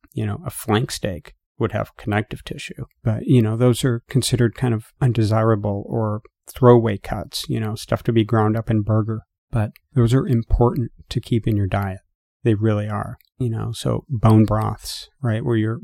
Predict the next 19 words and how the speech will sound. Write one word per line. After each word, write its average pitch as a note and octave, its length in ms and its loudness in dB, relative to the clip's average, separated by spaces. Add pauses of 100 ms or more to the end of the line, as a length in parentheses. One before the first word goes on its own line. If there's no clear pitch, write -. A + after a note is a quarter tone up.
(140)
breaking A2 440 4
down G#2+ 260 2
that A2 180 -4 (480)
cartilage G#2 800 -2 (320)
and G#2+ 160 -2
that G#2 160 -10
fascia, A2 680 -6
that A#2+ 200 -4
connective A2+ 500 -6
tissue, - 480 -8
and A2+ 160 -2
consuming A2 560 0
it A2 160 -8 (320)
in A2 240 0
more A2+ 200 2
of G#2 80 -4
a A2 40 -6
liquid A2 360 -4
form, G#2+ 300 -10